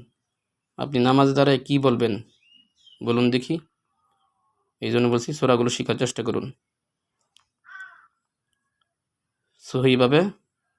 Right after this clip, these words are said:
সূরা শিখে তেলাওয়াত করবেন, সওয়াব পাবেন। একটি অক্ষর পড়লে আল্লাহ পাক আপনার আমলনামায় দশটি নেকি দান করবেন। বলুন সুবহানাল্লাহ। তো এইভাবে যদি সারাদিন আপনি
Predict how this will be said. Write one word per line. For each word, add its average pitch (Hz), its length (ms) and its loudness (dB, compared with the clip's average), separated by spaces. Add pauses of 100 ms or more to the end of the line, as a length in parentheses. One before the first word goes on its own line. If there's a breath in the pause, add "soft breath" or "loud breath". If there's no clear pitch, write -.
(960)
সূরা 123 320 0
শিখে 147 440 0
তেলাওয়াত 131 340 0
করবেন, 113 300 -4 (260)
সওয়াব 123 300 0
পাবেন। 107 260 -4 (680)
একটি 123 440 -4
অক্ষর 127 360 0
পড়লে 135 400 0 (760)
আল্লাহ 123 300 2
পাক 143 260 2
আপনার 123 340 0
আমলনামায় 127 540 2 (300)
দশটি 135 340 -2
নেকি 127 240 0
দান 127 220 2
করবেন। 127 340 -2
বলুন 120 200 -2
সুবহানাল্লাহ। 123 960 2 (1300)
তো - 80 -16
এইভাবে 135 280 2
যদি 135 200 -2
সারাদিন 139 460 4
আপনি 139 240 4